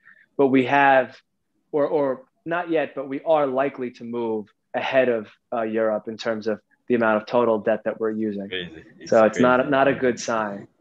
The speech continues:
Speaker 2: I mean, I was talking to, to a friend the other day, and I, I'll, I'll ask you the same question. Tell me one company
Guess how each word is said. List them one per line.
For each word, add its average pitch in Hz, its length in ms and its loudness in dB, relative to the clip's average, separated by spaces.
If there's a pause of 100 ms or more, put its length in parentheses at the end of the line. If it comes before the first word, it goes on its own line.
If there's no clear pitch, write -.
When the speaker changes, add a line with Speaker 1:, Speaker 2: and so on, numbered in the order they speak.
(580)
Speaker 2:
I 107 60 -2
mean, 110 240 -2
I 113 60 2
was 113 200 -2
talking 120 400 0 (120)
to, 92 440 -4 (100)
to 98 100 -8
a 92 40 -8
friend 104 340 -6
the 107 100 -2
other 101 200 -4
day, 101 380 -2 (360)
and 104 280 -4
I, 107 140 -2
I'll, 113 260 2
I'll 113 200 4
ask 113 280 2
you 104 80 -4
the 104 100 -2
same 101 280 -6
question. 92 520 -6 (720)
Tell 143 140 4
me 160 120 0
one 151 240 2
company 98 540 -2